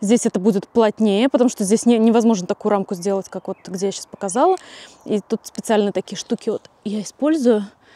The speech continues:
на которых я закрепляю дощечку, точнее, столб этот, и будет стоять ровно. Так, ну у меня все шансы завтра закончить. Ребята, всё утро сегодня и первую половину дня я провела. Ну, посмотрите,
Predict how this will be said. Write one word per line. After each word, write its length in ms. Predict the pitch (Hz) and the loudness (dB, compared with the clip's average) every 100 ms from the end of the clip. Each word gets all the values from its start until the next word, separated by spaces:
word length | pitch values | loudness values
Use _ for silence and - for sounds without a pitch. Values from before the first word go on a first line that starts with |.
| - - _ | -20 -20 _
на 80 | 202 | -4
которых 420 | 214 254 247 - | -2 2 2 2
я 120 | 226 | 0
закрепляю 680 | 190 - 220 220 214 196 196 175 _ - | -2 -6 -6 -2 0 0 -4 -10 _ -10
дощечку, 680 | 202 - - 370 - - 320 _ | -8 -6 -4 -4 -4 -6 -6 _
точнее, 480 | 226 - 214 196 190 - - | -8 -6 -6 -6 -8 -14 -20
столб 420 | - - 269 320 - | -20 -4 -2 0 -2
этот, 320 | 220 196 - _ - - - - _ | -4 -8 -14 _ -20 -20 -20 -20 _
и 60 | - | -14
будет 260 | 175 220 | -6 -6
стоять 380 | 208 - 208 226 | -6 -2 -2 -2
ровно. 400 | 196 190 180 190 208 - _ _ _ _ - - _ _ | -4 -4 -4 -12 -14 -20 _ _ _ _ -20 -20 _ _
Так, 220 | - 190 - | -20 -20 -10
ну 100 | 226 | -4
у 40 | |
меня 180 | 254 330 | -2 -2
все 140 | - | -4
шансы 340 | 285 285 330 220 | -6 -4 -6 -8
завтра 240 | 233 - | -12 -10
закончить. 420 | 254 254 302 214 | -10 -10 -12 -10
Ребята, 1040 | 208 208 190 269 269 285 285 - 269 269 269 - | -10 -10 -6 -4 -2 -2 -4 -4 -4 -4 -6 -10
всё 340 | - - 320 | -12 -4 -2
утро 340 | - 302 - 254 | 0 -2 -2 -4
сегодня 640 | - 240 226 240 208 214 | -6 -6 -2 -2 -4 -6
и 60 | 220 | -6
первую 340 | - 254 240 | -4 -2 -2
половину 460 | 233 233 240 262 254 | -2 -4 -2 -2 -2
дня 360 | 202 226 233 294 - | -4 -6 -6 -10 -8
я 240 | 190 226 | -6 -6
провела. 560 | - 240 202 196 202 247 _ _ _ _ _ _ _ - - _ | -4 -4 -4 -4 -6 -8 _ _ _ _ _ _ _ -20 -20 _
Ну, 80 | 262 | -10
посмотрите, 540 | 233 262 277 370 - | -6 -2 -2 -2 -4